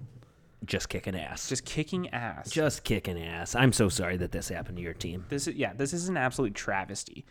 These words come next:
Speaker 1: Yeah.
Speaker 2: We're wasting Julio Jones' years.
Speaker 1: Oh, his entire career has
Speaker 2: We're
Speaker 1: been wasted
Speaker 2: wasting
Speaker 1: there.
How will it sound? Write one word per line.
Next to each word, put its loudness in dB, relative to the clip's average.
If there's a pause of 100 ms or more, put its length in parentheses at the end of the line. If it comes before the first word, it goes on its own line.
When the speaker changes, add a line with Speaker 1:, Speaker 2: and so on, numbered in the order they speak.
Speaker 1:
Yeah. -2 (280)
Speaker 2:
We're 2
wasting 2
Julio 4
Jones' 2
years. 2
Speaker 1:
Oh, 8
his 4
entire 2
career 0
has -2
Speaker 2:
We're 2
Speaker 1:
been 4
wasted 6
Speaker 2:
wasting 2
Speaker 1:
there. -4